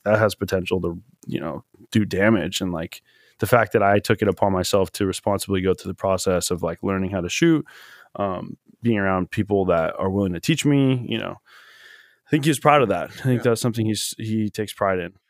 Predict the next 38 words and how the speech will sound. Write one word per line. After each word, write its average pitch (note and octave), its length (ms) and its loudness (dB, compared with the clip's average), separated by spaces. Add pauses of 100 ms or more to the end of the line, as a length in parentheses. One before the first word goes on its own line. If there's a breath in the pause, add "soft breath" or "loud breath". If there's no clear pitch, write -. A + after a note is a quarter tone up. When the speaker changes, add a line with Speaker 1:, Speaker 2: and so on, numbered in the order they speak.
(140)
Speaker 2:
I A#3+ 60 4
think C3+ 220 2
in G#2 100 2
general, G2+ 480 2
for G2+ 220 0
all G2 200 4
new F#2 200 -2
people, G2 420 -4
it's F#2+ 140 -4
all G2 180 4
about F#2+ 380 0 (380)
confidence G#2 800 2 (360)
and G#2+ 100 2
exposure, F#2+ 720 0
right? F#2+ 200 2
Speaker 1:
Mm-hmm. G#2 200 0
Speaker 2:
So G2+ 140 6 (360 loud breath)
you B2 220 2
need B2 120 2
to A#2 60 -2
s-, G#2+ 100 -12 (160)
the A#2 140 -2
more D3 260 4
time D3 320 2
you A2+ 120 -2
spend A#2 560 0 (840)
handling C3 400 2
your A#2+ 100 0
firearm, A#2 560 2
shooting E3 360 0
your C#3+ 160 4
firearm A#2+ 680 4
at A2+ 160 -2
the A2+ 80 -2
range, A2 440 2
getting A2 220 2
comfortable A#2 520 0
with A2 160 2